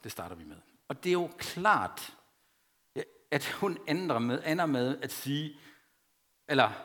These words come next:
hun er forbløffet, står der, ikke? I, i den nye oversættelse. Hun bliver forbløffet. Og det gør du også,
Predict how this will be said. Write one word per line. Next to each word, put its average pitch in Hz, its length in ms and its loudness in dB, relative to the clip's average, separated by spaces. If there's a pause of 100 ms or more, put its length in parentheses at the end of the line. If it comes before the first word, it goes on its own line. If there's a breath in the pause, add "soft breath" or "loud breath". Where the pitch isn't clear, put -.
(400)
hun 160 100 4
er 147 60 6
forbløffet, 151 480 0
står 101 220 -8
der, 104 140 -10
ikke? 143 220 -16
I, 107 260 -8
i 101 400 -10
den 101 200 -10
nye 104 320 -8 (100)
oversættelse. 101 600 -14 (180)
Hun 185 120 -6
bliver 185 160 4
forbløffet. 190 800 0 (1600)
Og 165 100 -4
det 196 100 0
gør 214 120 6
du 220 300 -4
også, - 480 -2